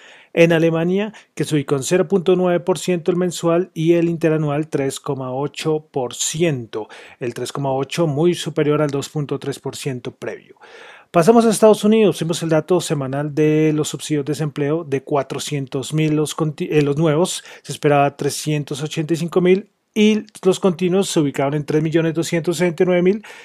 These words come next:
El estimado, tres millones ciento ochenta y nueve mil. Ventas de viviendas, dato de pendientes, de ven-, de viviendas pendientes,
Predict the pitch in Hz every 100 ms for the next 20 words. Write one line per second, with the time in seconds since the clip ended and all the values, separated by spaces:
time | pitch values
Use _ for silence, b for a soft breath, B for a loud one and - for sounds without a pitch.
0 | B B B - 185 180 175 - 175 160
1 | 170 165 160 156 151 151 - 156 135 147
2 | - 151 127 131 131 123 127 104 101 117
3 | 160 160 - 156 147 143 - - 147 139
4 | 143 143 139 147 143 - - _ 135 135
5 | 135 - 147 143 139 139 127 147 - _
6 | 151 151 156 180 156 151 170 151 135 127
7 | 147 135 135 139 143 147 - 165 156 147
8 | 202 196